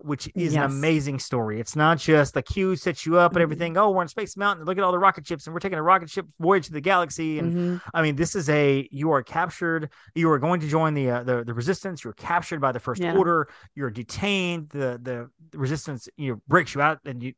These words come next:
Speaker 1: put you in a car and you go zipping around through to escape. And it is, it is incredible. And one of the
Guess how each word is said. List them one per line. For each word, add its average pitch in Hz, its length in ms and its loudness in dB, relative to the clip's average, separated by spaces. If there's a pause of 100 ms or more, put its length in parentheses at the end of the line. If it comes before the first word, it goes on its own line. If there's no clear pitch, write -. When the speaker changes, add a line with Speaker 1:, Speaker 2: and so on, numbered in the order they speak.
(120)
Speaker 1:
put - 120 2
you 160 60 2
in 135 80 4
a - 20 -4
car 175 220 6
and 165 60 6
you 147 80 0
go 139 60 2
zipping 131 240 0
around 156 260 2
through 165 180 0
to 131 160 -4
escape. 175 400 0
And 120 100 -8 (640)
it 160 140 0
is, 165 380 4
it 170 80 2
is 170 100 4
incredible. 139 720 2
And 135 400 0
one 165 160 2
of 208 100 0
the 151 120 -2